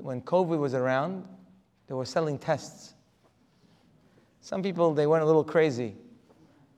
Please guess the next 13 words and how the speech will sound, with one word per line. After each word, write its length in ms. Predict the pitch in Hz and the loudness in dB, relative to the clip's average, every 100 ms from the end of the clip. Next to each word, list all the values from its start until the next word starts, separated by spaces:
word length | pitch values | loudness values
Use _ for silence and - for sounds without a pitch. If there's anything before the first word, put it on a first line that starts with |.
| - | -10
and 120 | 143 | 0
they 60 | 143 | 2
were 100 | 143 | 2
testing 420 | 190 196 185 160 | 0 0 -2 0
themselves 460 | 147 139 165 147 | -2 0 2 2
every 320 | 143 143 151 135 | 0 0 -2 0
half 240 | 151 - | 0 0
hour, 320 | 151 139 117 - - - - - - - - - - - - - _ _ _ | -4 -4 -6 -10 -20 -20 -20 -20 -20 -20 -20 -20 -20 -20 -20 -20 _ _ _
even 240 | 156 147 156 | -4 -2 4
though 140 | 156 | 4
they 100 | 143 | 6
were 140 | 139 131 | 6 6
alone 520 | 135 151 127 110 | 6 4 2 -4